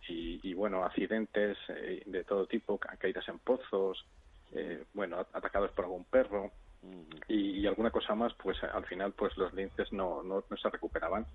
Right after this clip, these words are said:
Speaker 1: Y ahora, pues, bastantes años después, eh,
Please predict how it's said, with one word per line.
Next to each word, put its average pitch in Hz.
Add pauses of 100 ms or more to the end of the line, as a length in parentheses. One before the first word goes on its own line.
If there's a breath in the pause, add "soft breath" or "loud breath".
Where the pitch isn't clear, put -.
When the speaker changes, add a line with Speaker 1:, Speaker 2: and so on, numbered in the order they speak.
(400 loud breath)
Speaker 1:
Y 95
ahora, 95
pues, 92
bastantes 92
años 101
después, 113 (720 loud breath)
eh, 87